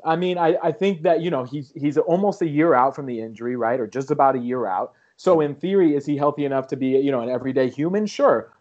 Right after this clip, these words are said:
But I think what people lose sight of a lot of the time when they're talking about professional athletes in really any line of work, right, whether it's basketball or any sport, is that it's not just rehab to be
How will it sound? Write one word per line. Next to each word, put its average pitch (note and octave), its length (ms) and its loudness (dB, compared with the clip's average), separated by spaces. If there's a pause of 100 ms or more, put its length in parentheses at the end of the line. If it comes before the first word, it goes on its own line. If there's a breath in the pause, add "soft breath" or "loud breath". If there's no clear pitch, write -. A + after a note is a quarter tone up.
But D#3 100 0
I D3+ 80 4
think F#3 200 -4
what D#3+ 300 -2
people E3 260 -4
lose C#3+ 180 2
sight D#3+ 260 2
of C#3 100 0
a C3 40 -4
lot A#2+ 160 2
of A2 60 -6
the A2+ 60 -4
time B2 280 -4
when B2 80 -6
they're A2+ 80 -6
talking B2 160 0
about A#2+ 160 -4
professional A#2+ 500 -4
athletes A#2+ 420 -2
in A2+ 140 -8
really A#2+ 320 -4
any E3 240 -2
line A2 260 -2
of G2+ 120 -10
work, G2+ 300 -4
right, G#2+ 220 -2
whether G#2+ 220 -4
it's G2+ 100 -6
basketball G#2+ 520 -2
or G#2+ 60 -6
any A2 200 -6
sport, D3+ 440 2 (240 loud breath)
is B2 120 -2
that C3+ 120 4
it's C3 120 -2
not G3 180 2
just D3+ 160 -4
rehab C3 420 0
to A#2+ 100 -8
be A#2 320 -4